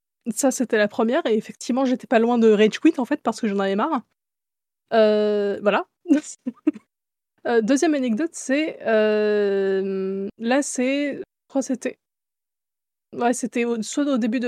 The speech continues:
Endwalker, soit au tout, à la toute, toute fin de, de Shadowbringers. Euh, on m'a embarqué sur du Sad-,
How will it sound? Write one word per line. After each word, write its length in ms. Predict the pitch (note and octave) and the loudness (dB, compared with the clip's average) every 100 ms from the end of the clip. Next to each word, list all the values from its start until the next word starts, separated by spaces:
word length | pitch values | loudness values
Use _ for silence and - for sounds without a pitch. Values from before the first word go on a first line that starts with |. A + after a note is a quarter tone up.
| A#3 | 2
Endwalker, 380 | A#3 A#3 C4+ B3+ | 2 0 -2 -4
soit 160 | - | 0
au 140 | A#3 A3 | -2 -2
tout, 1120 | - - C#4+ C#4 C4+ C4 C4 C4 C4+ C4 A#3+ - _ _ | -8 -2 0 2 0 -2 -2 -2 -4 -6 -10 -16 _ _
à 80 | C4 | -2
la 100 | B3 | -2
toute, 300 | - - D4+ | -2 -4 -2
toute 180 | D4 - | -4 -6
fin 240 | - B3+ | -4 -2
de, 320 | A3+ G3 F#3 F3+ | 0 0 -2 -4
de 100 | F#3+ | -6
Shadowbringers. 800 | C4 B3 A3 G#3 F#3+ B3+ B3+ F3+ - _ _ _ _ _ _ | -2 -2 0 -2 0 -2 -4 -6 -10 _ _ _ _ _ _
Euh, 320 | G#3+ G#3+ G#3 G3+ | 0 2 2 2
on 80 | G#3+ | 0
m'a 120 | A3 | 0
embarqué 560 | C#4 C4+ C4 - - B3+ | 2 2 2 -2 -4 -4
sur 220 | - G#3+ | -4 -6
du 240 | F#3 G3 G3 | -4 -4 -4
Sad-, 560 | - A#3+ C4 B3 A#3 | -6 -4 -4 -4 -6